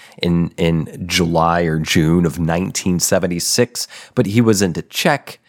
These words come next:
uh, mm, getting a train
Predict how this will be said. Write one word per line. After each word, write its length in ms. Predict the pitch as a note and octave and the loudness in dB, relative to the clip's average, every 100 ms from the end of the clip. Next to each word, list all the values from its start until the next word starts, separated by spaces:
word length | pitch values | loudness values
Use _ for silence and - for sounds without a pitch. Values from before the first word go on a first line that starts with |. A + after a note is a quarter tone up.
| - - - | -20 -20 -6
uh, 360 | - F#2 F#2 - | 0 2 2 0
mm, 840 | - G2 G2 G2 F#2+ F#2+ F#2+ F#2+ G#2+ | -2 0 2 2 4 4 2 0 -2
getting 300 | G#2+ G#2+ G2 | 0 2 0
a 60 | |
train 720 | F2 - - A#2+ A#2+ A#2+ A#2 | -4 -6 0 2 2 0 -2